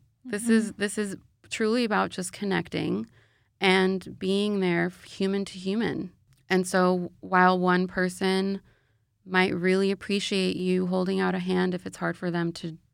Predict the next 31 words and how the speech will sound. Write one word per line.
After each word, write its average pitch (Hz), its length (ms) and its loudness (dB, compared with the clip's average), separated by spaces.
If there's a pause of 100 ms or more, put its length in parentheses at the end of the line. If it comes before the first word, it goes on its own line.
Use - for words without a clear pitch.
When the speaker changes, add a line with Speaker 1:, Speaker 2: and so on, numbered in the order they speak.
Speaker 1:
to 170 360 -4 (260)
get 165 160 -4
up 170 160 -4
on 170 160 -2
a 165 40 -6
stair, - 640 -8
or 165 460 -2 (600)
another 180 360 2
person 185 440 0
really 180 340 2
appreciates 175 680 -2
you 170 560 0 (360)
visiting 185 420 2
them 165 360 0
when 170 340 -2
they're 160 500 -2 (540)
doing 175 300 2
a 180 40 0
treatment 175 600 -2
or 175 140 -4
wh-, 175 180 -8
like, 175 220 -10
whatever 190 400 -2
it 185 80 -2
is, 175 200 -4 (320)
another 202 300 2
person 220 360 -4
might 190 160 -2
not 180 180 -2
want 165 260 -4
that. 139 240 -8